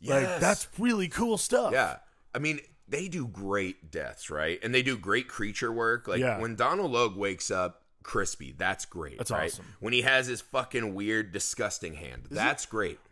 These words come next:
Speaker 1: I can't tell. Is it the hand, is the hand turned around on his hand? Like, is he ever, like
Speaker 2: No, it's just growing back, so it looks more like
Speaker 1: Like,
Speaker 2: fucking
Speaker 1: okay,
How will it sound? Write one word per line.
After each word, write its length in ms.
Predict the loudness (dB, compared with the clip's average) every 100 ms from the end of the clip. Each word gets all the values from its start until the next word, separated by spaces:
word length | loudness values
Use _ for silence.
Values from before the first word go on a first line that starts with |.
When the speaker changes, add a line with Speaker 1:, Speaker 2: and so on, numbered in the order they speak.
| -10
Speaker 1:
I 80 | -8
can't 320 | -2 -4 0
tell. 160 | -2
Is 200 | -2 -4
it 180 | -4 -6 _ _ _ -6
the 80 | -4
hand, 400 | -4 -4 -4 -6
is 140 | -6
the 100 | -6
hand 380 | -8 -8 -6 -8
turned 300 | -6 -4 -2
around 520 | -2 -2 -2 -4 -6 -8
on 160 | -6
his 160 | -6 -6
hand? 340 | -6 -6 -6
Like, 180 | -4 -4
is 160 | -4 -6
he 160 | -4
ever, 380 | -4 -4 -4 -4
like 300 | -4 -6 0
Speaker 2:
No, 180 | 4 6
it's 120 | 4
just 180 | 0 0
growing 320 | 2 2 2
back, 240 | 4 4 4
so 140 | 2
it 100 | 2
looks 240 | 2 -2 -2
more 260 | 0 2
like 140 | 4 4
Speaker 1:
Like, 60 | 4
Speaker 2:
fucking 320 | 4 4
Speaker 1:
okay, 80 | 2